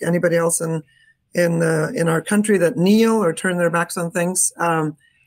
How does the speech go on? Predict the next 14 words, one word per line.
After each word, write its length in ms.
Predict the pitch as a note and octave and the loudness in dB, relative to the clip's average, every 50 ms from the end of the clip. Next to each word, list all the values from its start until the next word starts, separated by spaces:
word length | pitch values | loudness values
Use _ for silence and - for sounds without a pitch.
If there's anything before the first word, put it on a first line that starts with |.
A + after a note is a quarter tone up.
| - | -4
I 100 | - F3+ | -2 -2
don't 120 | F#3+ F#3+ F#3 | 0 0 -2
appreciate, 680 | F3 F3 - - F3+ F3 - - F3 E3+ D#3+ D#3+ - - - - | -2 -2 0 0 0 0 0 0 0 0 0 0 -4 -8 -12 -4
um, 440 | D#3+ D#3+ D#3 D3+ D3 D3 C#3+ C#3 C#3 _ _ _ _ _ _ _ _ - | -2 -2 0 0 -2 -2 -4 -6 -8 _ _ _ _ _ _ _ _ -2
those 300 | - F3 E3+ E3+ E3+ - | 2 2 2 2 0 -2
clergy 320 | - F#3+ F#3 F3+ E3 F3+ | -2 0 -2 0 0 0
that 160 | E3+ E3 D#3+ | 0 -2 -2
come 160 | - E3+ E3 D#3+ | -2 -2 -2 -2
in 320 | D#3 D3+ D#3 D#3 D#3 - | 0 0 -2 -2 -4 -4
and, 320 | - D3+ D3+ D3 C#3+ D3 C#3 | -2 -2 0 0 0 0 0
and, 460 | D3 D3+ D3 C#3+ C#3+ C#3+ D3 - - | 0 0 0 0 0 0 -2 -2 -4
uh, 120 | C#3+ C#3+ | -4 -4
bring 340 | C3+ - D3 F3 F3 E3+ E3 | -4 -2 0 0 0 2 0
up 180 | D3+ D3+ - | -2 -4 -6